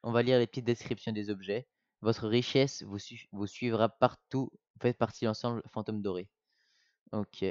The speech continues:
Ah, c'est un style fantôme en plus, même pas ombre. Ah ben lui aussi, j'ai l'impression. Ok, tout, tout, tout ce qui brillait d'or. Ok. Ok, ok. Et là, y a pas un petit truc, une nouvelle icône de bannière. Ok. Bon bah voilà, toutes les récompenses qu'on obtient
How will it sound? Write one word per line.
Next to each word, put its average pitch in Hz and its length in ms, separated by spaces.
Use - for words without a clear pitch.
Ah, - 100
c'est 123 120
un - 20
style - 220
fantôme 123 340
en 117 80
plus, - 300
même 107 180
pas 113 220
ombre. 113 340
Ah 120 100
ben 107 180
lui 101 80
aussi, 107 260
j'ai 101 80
l'impression. 98 480
Ok, 107 260
tout, - 120
tout, - 240
tout 123 100
ce - 80
qui 123 140
brillait 113 300
d'or. 98 480
Ok. 95 300
Ok, 113 180
ok. 101 360
Et 120 120
là, 120 120
y 113 80
a 107 60
pas 123 140
un 117 100
petit 113 420
truc, 127 220
une 113 120
nouvelle 117 160
icône 117 200
de 110 60
bannière. 101 360
Ok. 98 220
Bon 127 60
bah 135 100
voilà, 127 420
toutes - 180
les 131 100
récompenses 120 480
qu'on 113 120
obtient 104 360